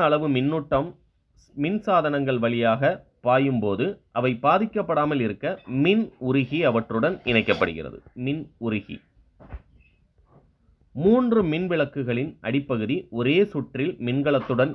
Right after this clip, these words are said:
இணைக்கப்பட்டுள்ள, இணைக்கப்பட்டுள்ளன. இந்த மின் சுற்று தொடர் மின் சுற்று எனப்படும். சரியா தவறா கேட்டிருக்காங்க. தொடர் இணைப்பில்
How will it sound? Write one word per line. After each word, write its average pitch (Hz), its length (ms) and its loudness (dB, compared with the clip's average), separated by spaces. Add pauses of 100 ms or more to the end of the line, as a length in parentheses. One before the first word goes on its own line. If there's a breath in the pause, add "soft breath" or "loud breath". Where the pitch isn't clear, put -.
இணைக்கப்பட்டுள்ள, 110 680 -2 (560)
இணைக்கப்பட்டுள்ளன. 123 760 -2 (140)
இந்த 123 240 2
மின் 160 260 2
சுற்று 147 320 -6 (420)
தொடர் 208 320 6
மின் 143 240 0
சுற்று 113 340 -8
எனப்படும். 85 420 -10 (2000)
சரியா 139 220 4
தவறா 104 280 2
கேட்டிருக்காங்க. 95 480 -4 (840)
தொடர் 214 280 4
இணைப்பில் 180 500 0